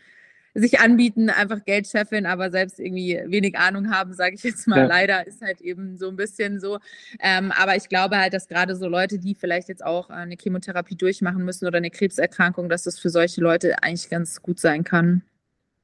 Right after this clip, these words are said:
Speaker 2: Voll, weil du hast ja auch, du hast ja das, du hast, also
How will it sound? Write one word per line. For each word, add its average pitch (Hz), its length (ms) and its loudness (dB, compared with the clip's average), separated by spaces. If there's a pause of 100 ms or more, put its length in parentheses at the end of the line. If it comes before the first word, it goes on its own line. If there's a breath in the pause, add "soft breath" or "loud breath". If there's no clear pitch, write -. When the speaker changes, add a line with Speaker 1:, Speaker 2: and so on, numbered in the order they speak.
(140)
Speaker 2:
Voll, 139 220 8
weil 135 80 8
du 135 180 8
hast 127 180 2
ja 139 100 4
auch, 143 200 4
du - 240 0
hast 143 200 2
ja 131 60 6
das, 123 220 -6 (100)
du 175 200 4
hast, 151 340 0 (540 loud breath)
also 135 300 4